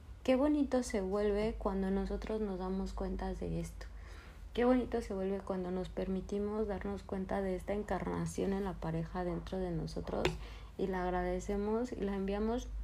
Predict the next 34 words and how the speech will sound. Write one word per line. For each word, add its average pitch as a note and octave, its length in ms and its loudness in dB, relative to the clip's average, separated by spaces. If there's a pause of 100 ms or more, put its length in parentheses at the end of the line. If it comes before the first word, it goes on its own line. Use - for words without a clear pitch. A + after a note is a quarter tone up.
(440)
muchísimo A3 680 2
amor G3 300 4
y - 80 0
muchísima G#3 680 0
luz F#3+ 380 0 (100)
a G3+ 140 0
todos A3+ 460 2
esos A3 260 0
procesos F#3+ 600 -2
que G#3+ 180 -2
esa B3+ 220 0
persona G#3 420 -2
también G3 340 0
vino G3 220 0
a - 80 -4
pasar F3+ 320 -4
conmigo. F#3+ 400 -2 (540)
Esto - 200 4
es - 60 -2
parte C4 540 4 (120)
de G3 80 -2
lo G3+ 220 -2
que G3+ 200 -2
es G3+ 160 -8
encarnar G#3 680 0
a G3+ 80 0
la F3+ 140 -2
pareja, G#3 560 -4 (400)
agradecerla G#3+ 1040 0
y G#3+ 160 2
hacerla A3 400 2
parte G#3+ 340 4
de G3 200 0
ti. E3+ 220 -4